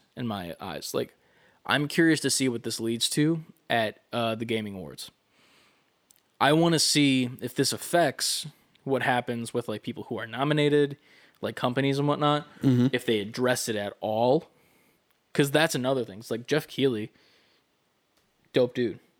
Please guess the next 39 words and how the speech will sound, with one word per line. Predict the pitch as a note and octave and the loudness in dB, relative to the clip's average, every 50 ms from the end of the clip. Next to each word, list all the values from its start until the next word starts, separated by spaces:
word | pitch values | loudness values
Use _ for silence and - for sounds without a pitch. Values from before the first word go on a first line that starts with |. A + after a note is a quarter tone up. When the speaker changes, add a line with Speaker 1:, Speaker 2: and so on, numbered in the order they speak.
| _ _ _ _ _ _ - | _ _ _ _ _ _ 2
Speaker 1:
At | C3 C#3 C#3 | 2 4 4
least | C#3+ C3+ B2 - - - - | 4 2 0 0 -4 -8 -4
surface | - - C#3 C3 B2 B2+ - | 0 0 0 0 0 -2 -2
level | - B2 A#2 A2 A2+ A2 A#2 | 0 0 0 0 -4 -6 -6
from | - - B2 B2 | -4 -2 -2 -2
what | A#2+ A2 G2 | -2 -2 -2
we | A#2 B2+ C#3 | 0 0 0
can | - C3+ B2+ | 0 -4 -8
see. | - - - C#2+ - - _ - - | -6 -6 -6 -8 -10 -12 _ -4 2
Speaker 2:
Right. | - C3 B2+ A#2 G2 - - - _ _ _ _ - _ _ _ _ _ _ _ _ _ _ _ _ - | 4 4 4 4 2 -2 -8 -20 _ _ _ _ -20 _ _ _ _ _ _ _ _ _ _ _ _ 2
Speaker 1:
I | C#3 E3+ G3 | 4 4 4
have | F#3 F3 D3+ C#3 - | 4 4 2 2 2
to | - C#3 A#2+ | 2 0 2
assume | A2+ - - D#3 D3+ C#3+ | 2 2 2 2 2 2
that | B2 A2 - | -2 -4 -2
he's | - C#3+ C3 | 0 0 0
gonna | C3 B2 A#2 A#2+ | -2 -4 -6 -6
bring | A#2 B2 A#2+ A#2 A2+ | -4 -4 -4 -4 -4
this | A2+ A2+ - | -6 -4 0
up | C#3 B2 A2+ - | 0 0 0 0
on | G#2 A#2 A#2+ | -6 -10 -10
his | - - - D3+ C#3+ C3 - | -6 -2 2 2 2 2 0
fucking | - - C#3+ B2 - - G#2+ - | 2 2 2 2 2 -4 -8 -8
show. | - - - - - D#2+ - - _ _ _ _ _ _ _ _ _ _ _ _ _ _ _ _ _ _ _ - | -6 -4 -4 -6 -6 -8 -18 -20 _ _ _ _ _ _ _ _ _ _ _ _ _ _ _ _ _ _ _ 0
Like, | C3+ C3+ | 0 4
he's | - F3 F3 F3 | 4 4 4 4
gonna | E3+ F3+ E3+ D#3 D3 | 4 4 4 4 4
make | D3 D3+ D3+ D#3+ D#3 - | 4 4 4 4 4 2
it | D3+ | 2
a | C#3+ - | 0 0
point | - - - E3+ D#3 D3 C3+ B2+ - - | -2 0 2 2 4 4 2 0 -4 -6
to | C#3+ | -6
bring | B2+ C3 C3 C#3 C#3+ D3 D3+ | -4 0 2 2 4 4 6
on | C#3+ C#3+ C#3 C3+ C3 | 4 4 4 2 0
people | - - C3 C3 B2 - B2+ B2+ B2+ A#2+ B2 - - - - - | 0 0 0 0 2 2 2 2 2 2 -2 -6 -12 -20 -20 -18
to | - | -14
talk | - - - C#3+ C#3+ C#3 - | -6 0 2 2 2 2 2
about | D3 C#3 C3 C3 C3 - | 2 4 4 2 2 2
himself | - B2 A#2 A#2 - - - C3 C3 B2+ B2 B2 B2 - - | 0 0 0 0 0 2 4 4 6 6 4 2 0 -2 -8